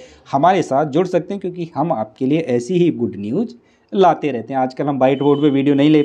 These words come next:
ला पा रहे हैं, जैसा कि हम आपको बता ही रहे हैं, है ना। जल्द ही आपसे face to face भी रूबरू होंगे।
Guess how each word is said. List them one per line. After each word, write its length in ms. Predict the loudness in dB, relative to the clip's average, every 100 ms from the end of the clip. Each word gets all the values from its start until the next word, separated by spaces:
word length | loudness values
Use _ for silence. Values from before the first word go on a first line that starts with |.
| 0
ला 300 | -4 2 2
पा 180 | 4 2
रहे 120 | 0
हैं, 160 | -4 -8
जैसा 240 | -8 -6
कि 160 | -4 -4
हम 100 | -4
आपको 240 | -4 -4
बता 200 | -2 2
ही 100 | 4
रहे 100 | 4
हैं, 80 | 0
है 380 | -6 _ -8 -6
ना। 80 | -6 _ -4
जल्द 240 | 0 0 0
ही 160 | 0
आपसे 320 | 0 -2 -4 -6 -10 _ -2
face 240 | 0 2
to 140 | -2 -6
face 240 | -6 -4
भी 100 | -2
रूबरू 440 | 0 -2 -4 -6 -8 -4
होंगे। 280 | -2 -2 -6